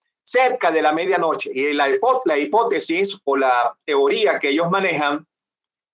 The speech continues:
es que cuando la aguja de ese reloj marque la medianoche, vendrá la Tercera Guerra Mundial y probablemente el fin del planeta Tierra.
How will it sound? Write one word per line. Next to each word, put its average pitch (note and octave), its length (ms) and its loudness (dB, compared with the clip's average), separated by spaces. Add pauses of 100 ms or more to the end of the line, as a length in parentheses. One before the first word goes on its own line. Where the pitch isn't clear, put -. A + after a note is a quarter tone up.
es G3+ 220 0
que G3 160 2
cuando F3+ 320 2
la E3+ 160 4
aguja B3+ 420 0
de G3 200 0
ese G#3+ 200 -2
reloj F3+ 480 0
marque G3+ 580 0
la D#3 180 2
medianoche, G3+ 840 -2 (440)
vendrá A#3 800 0 (180)
la E3 260 0
Tercera G#3+ 680 -2
Guerra A3 320 0
Mundial F3+ 560 0
y F#3 140 -2
probablemente G#3+ 1120 0
el D3 240 -4
fin B3 400 -2 (400)
del D3+ 200 -4
planeta D#3 500 -2
Tierra. C#3 420 -4